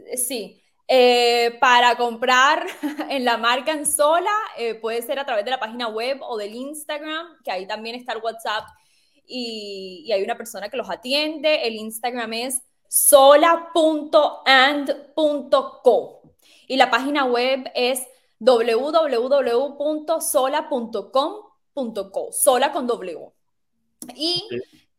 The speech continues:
Speaker 1: eh, para todo lo que tenga que ver con, con terapias, con consultas, con educación psicológica,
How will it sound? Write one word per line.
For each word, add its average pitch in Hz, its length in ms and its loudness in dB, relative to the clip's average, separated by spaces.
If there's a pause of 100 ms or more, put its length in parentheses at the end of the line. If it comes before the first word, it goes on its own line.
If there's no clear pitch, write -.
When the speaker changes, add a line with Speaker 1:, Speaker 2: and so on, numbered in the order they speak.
Speaker 1:
eh, 214 640 -2
para 214 440 0
todo 262 220 2
lo 302 80 4
que 311 80 0
tenga 277 220 -6
que 294 80 -2
ver 262 260 -4
con, 254 500 -6
con 233 280 -6
terapias, 254 480 -2
con 240 160 -12
consultas, 269 640 -8
con 220 920 -10 (580)
educación 254 840 0
psicológica, 302 880 -4